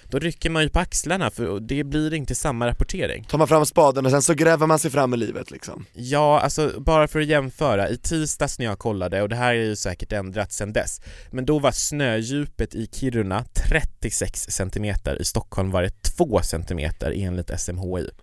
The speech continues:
Speaker 2: Men Kiruna, ni är mer förberedda, det är bättre liksom, eh, resurser där.
Speaker 1: Ja, men sen också, jag la upp en bild på min Facebook när det stod i Aftonbladet "Stockholm lamslaget,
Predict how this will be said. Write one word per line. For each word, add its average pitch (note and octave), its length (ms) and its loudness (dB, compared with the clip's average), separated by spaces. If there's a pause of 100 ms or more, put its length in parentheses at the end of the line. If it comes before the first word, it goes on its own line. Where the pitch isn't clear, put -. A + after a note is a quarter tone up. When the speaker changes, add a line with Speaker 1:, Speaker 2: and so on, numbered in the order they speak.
(120)
Speaker 2:
Men - 140 0
Kiruna, G3 360 4
ni G3 160 2
är G#3 40 2
mer G3+ 160 4
förberedda, F3+ 520 4
det D#3+ 260 2
är F#3 120 2
bättre F3 340 0
liksom, E3 480 0
eh, D#3 280 2 (400)
resurser F3 500 0 (140)
där. - 240 -6 (140)
Speaker 1:
Ja, D3+ 120 0
men E3 180 -2
sen D#3+ 320 -2
också, F3+ 220 -4
jag C3+ 160 2
la E3+ 60 0
upp - 120 -2
en B2+ 160 2
bild A#2 240 -2
på A#2+ 100 -2
min G#2 200 -6
Facebook - 680 -4
när D#3 360 0
det D3 100 0
stod G2+ 340 -2
i G2 40 -2
Aftonbladet G#2 760 -2
"Stockholm - 800 -4
lamslaget, G2 1500 -2